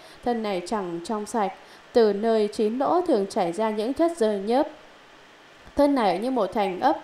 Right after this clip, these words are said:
phía ngoài là lớp da che phủ những thứ máu thịt gân xương bên trong. Tay và chân ví như lầu canh, vọng gác để ngăn ngừa quân địch. Mắt như cửa thông ra ngoài, đầu như cung điện, tâm như vua ngự trong đó. Cái thân như thành ấp ấy,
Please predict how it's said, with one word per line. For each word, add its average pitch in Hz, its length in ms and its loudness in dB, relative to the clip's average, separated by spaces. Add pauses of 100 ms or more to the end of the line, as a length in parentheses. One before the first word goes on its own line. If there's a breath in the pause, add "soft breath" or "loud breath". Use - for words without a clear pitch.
(260 loud breath)
phía 214 120 0
ngoài 240 320 0
là 190 120 0
lớp 254 240 0
da 294 400 0
che 294 140 0
phủ 196 260 0
những 214 300 -4
thứ 254 180 0
máu 269 400 0
thịt 202 260 0
gân 269 160 2
xương 277 320 0
bên 277 160 0
trong. 285 320 -2 (360 loud breath)
Tay 233 180 0
và 220 200 0
chân 226 380 2
ví 208 160 -4
như 277 260 0
lầu 185 340 0
canh, 285 260 0 (100)
vọng 202 280 0
gác 330 280 -2
để 180 300 -4
ngăn 247 180 -4
ngừa 196 200 0
quân 262 200 -2
địch. 190 240 -2 (340 loud breath)
Mắt 285 240 0
như 277 120 2
cửa 208 300 0
thông 269 220 0
ra 277 160 -2
ngoài, 202 360 -2 (140)
đầu 180 280 0
như 262 180 0
cung 269 260 -2
điện, 196 180 0 (400 loud breath)
tâm 277 240 0
như 277 160 0
vua 277 240 2
ngự 233 380 -2
trong 262 240 -4
đó. 226 340 2 (400 loud breath)
Cái 208 360 0
thân 247 340 0
như 240 140 0
thành 208 280 -4
ấp 262 200 0
ấy, 262 380 2